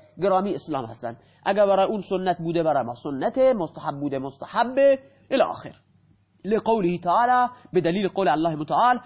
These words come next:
«و ما آتاکم الرسول فخذوه و ما نهاکم عنه فانتهوا.» آنچه را که رسول به شما می‌دهد، آن را بگیرید و آنچه را که شما را از آن نهی می‌کند، دست بکشید. و قوله سبحانه: «لقد کان لکم فی رسول الله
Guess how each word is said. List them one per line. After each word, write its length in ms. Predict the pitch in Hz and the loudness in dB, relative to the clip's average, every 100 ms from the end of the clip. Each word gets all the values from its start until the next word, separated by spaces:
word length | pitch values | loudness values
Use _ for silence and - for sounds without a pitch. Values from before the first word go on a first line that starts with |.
| - - | -8 -2
«و 100 | 175 | 0
ما 100 | 220 | 2
آتاکم 500 | 170 165 202 196 175 | 0 0 -2 -2 -2
الرسول 720 | 175 147 - 254 277 254 240 - _ | -2 -4 -4 -2 -2 0 -2 -2 _
فخذوه 640 | 175 - 165 170 294 220 - _ | -6 -4 -4 0 2 0 -6 _
و 60 | 151 | -4
ما 140 | 165 | -2
نهاکم 420 | 151 151 220 160 160 | -2 -2 -2 -2 -6
عنه 220 | 226 180 | -4 -4
فانتهوا.» 420 | 156 139 240 180 - _ - | -4 -4 -6 -8 -10 _ -4
آنچه 400 | 208 226 - 214 | -4 -4 -6 -2
را 220 | 214 196 | 0 0
که 60 | 202 | 0
رسول 540 | 185 180 285 277 196 | -2 0 0 2 0
به 100 | 151 | -4
شما 260 | 165 185 160 | -6 -4 -4
می‌دهد، 460 | 143 139 190 220 175 - _ | -4 -4 -2 -2 -2 -16 _
آن 160 | 196 185 | -2 0
را 140 | 185 | -2
بگیرید 540 | 180 233 233 202 160 - _ _ - | -2 -6 -4 -4 -6 -10 _ _ -6
و 40 | |
آنچه 320 | 139 196 - 196 | -4 -4 -4 0
را 200 | 190 170 | 0 0
که 60 | |
شما 280 | 156 180 240 | -8 -2 0
را 100 | 214 | 2
از 120 | 156 | -2
آن 260 | 160 139 147 | -4 -6 -2
نهی 320 | 180 147 135 | -2 -2 -6
می‌کند، 440 | 175 165 175 214 156 _ _ 160 | -8 -8 -4 -2 -4 _ _ -2
دست 300 | 262 226 131 | -2 -2 -12
بکشید. 480 | 131 135 110 95 _ _ _ | -14 -12 -12 -12 _ _ _
و 40 | |
قوله 420 | 196 262 262 185 165 | 0 2 2 0 -4
سبحانه: 540 | 165 - 247 160 110 _ _ - | -8 -4 -4 -4 -8 _ _ -4
«لقد 280 | 226 190 - | -2 -2 -2
کان 180 | 262 220 | -2 0
لکم 300 | 233 226 185 | -2 -4 -8
فی 180 | 196 | -8
رسول 320 | 175 165 254 196 | -8 -6 -6 -6
الله 420 | 180 220 170 | -2 -2 -4